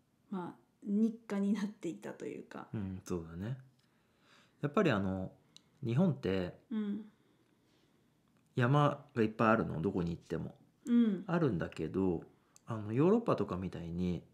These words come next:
Speaker 1: うん。
Speaker 2: 山の上に白く雪が積もってるのがずっと見える場所って意外とないよね。
Speaker 1: ないですね。
Speaker 2: うん。
Speaker 1: あの、なんて言うんですかね。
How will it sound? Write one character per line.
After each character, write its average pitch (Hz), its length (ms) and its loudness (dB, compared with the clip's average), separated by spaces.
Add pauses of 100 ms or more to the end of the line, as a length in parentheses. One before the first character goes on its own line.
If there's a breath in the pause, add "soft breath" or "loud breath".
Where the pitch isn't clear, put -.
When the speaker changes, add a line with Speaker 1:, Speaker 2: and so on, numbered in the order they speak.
Speaker 1:
う 277 40 -4
ん。 214 240 -2
Speaker 2:
山 156 300 2
の 175 160 2
上 175 140 4
に 135 80 0
白 156 380 2
く 120 100 -4
雪 113 240 2
が 123 80 2
積 - 140 -8
も 127 140 0
っ 143 40 -6 (240)
て 104 100 4
る 95 100 2
の 90 120 0
が 87 100 -2
ず 123 100 0
っ - 40 -2
と 117 100 0
見 104 220 -2
え 131 80 4
る 110 80 4
場 - 120 0
所 - 140 -8
っ - 20 -8
て - 180 -10
意 117 100 0
外 147 200 4
と 143 280 4 (680 loud breath)
な 147 160 6
い 120 100 4
よ 82 100 0
ね。 87 200 -4 (480)
Speaker 1:
な 302 320 6
い 233 120 4
で 185 120 -2
す - 100 -14
ね。 190 180 -4
Speaker 2:
う - 100 -2
ん。 101 400 -4 (800 soft breath)
Speaker 1:
あ 247 40 -8
の、 240 420 0 (280)
な 220 260 -4
ん 233 100 0
て 220 120 -8
言 185 100 -4
う - 40 -4
ん 170 80 -6
で 175 80 -8
す - 100 -20
か 180 120 -14
ね。 - 200 -12